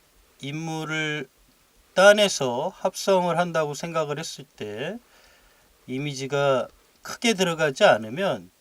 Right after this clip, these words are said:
굳이 사천 픽셀이라고 하는 사이즈에서 우리가 패스로 이렇게 작업을 할 필요가 없다는 얘기가 되겠습니다. 그렇게 되면 이렇게 시간도 오래 걸리게 되고 이미지를 디테일하게,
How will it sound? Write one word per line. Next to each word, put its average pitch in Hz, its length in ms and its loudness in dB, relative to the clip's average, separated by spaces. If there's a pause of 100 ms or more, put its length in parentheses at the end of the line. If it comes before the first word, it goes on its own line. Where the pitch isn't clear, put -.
(320)
굳이 214 420 -2
사천 202 540 4
픽셀이라고 185 800 2
하는 175 500 0
사이즈에서 170 1080 -2 (800)
우리가 113 320 -10
패스로 151 720 -4 (100)
이렇게 131 240 -12
작업을 139 480 -4
할 185 100 2
필요가 175 440 -2
없다는 156 480 -4
얘기가 117 260 -10
되겠습니다. 104 840 -16 (560)
그렇게 - 260 -10
되면 143 360 -2
이렇게 123 300 -8
시간도 202 580 4
오래 135 160 -2
걸리게 139 440 -8
되고 110 720 -8
이미지를 156 520 -10
디테일하게, 160 880 -4